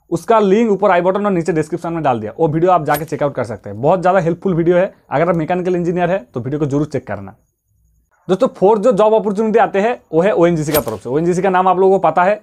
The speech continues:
इसके बारे में अलग से इंट्रोड्यूस करवाने की कोई ज़रूरत नहीं लगता है। ओएनजीसी बहुत बढ़िया जॉब अपॉर्चुनिटी देता है और पैकेज बहुत अच्छा खासा देता है।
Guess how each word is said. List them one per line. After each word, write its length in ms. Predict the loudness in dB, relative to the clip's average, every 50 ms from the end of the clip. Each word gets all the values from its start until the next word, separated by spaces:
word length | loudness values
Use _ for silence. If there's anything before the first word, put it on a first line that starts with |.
| _ -10
इसके 200 | -8 -4 -2 0
बारे 220 | 2 2 2 2
में 80 | 2 2
अलग 200 | 2 2 0 0
से 100 | 0 -2
इंट्रोड्यूस 300 | -2 -2 -2 -2 -2 -2
करवाने 300 | -2 -2 -2 -2 -2 -2
की 80 | -2 -2
कोई 160 | 0 0 0
ज़रूरत 260 | 0 0 0 -2 -4
नहीं 160 | -4 -4 -6
लगता 240 | -6 -8 -8 -10 -12
है। 180 | -14 -16 _ _ _ _ _ _ _ _ _ _ _ _ _ _ _ -2
ओएनजीसी 400 | 2 2 4 4 2 2 0 2
बहुत 340 | 2 2 4 4 2 2 0
बढ़िया 360 | 0 2 2 4 4 4 4
जॉब 300 | 2 2 2 2 2 2
अपॉर्चुनिटी 440 | 2 0 0 -2 -2 -2 -2 -2 0
देता 240 | 0 0 0 2 2
है 80 | 4 4
और 100 | 2 2
पैकेज 320 | 0 0 0 0 0 0
बहुत 220 | 0 0 2 2
अच्छा 180 | 0 0 -2 -6
खासा 180 | -8 -6 -8 -8
देता 240 | -8 -8 -10 -12
है। 100 | -16 -14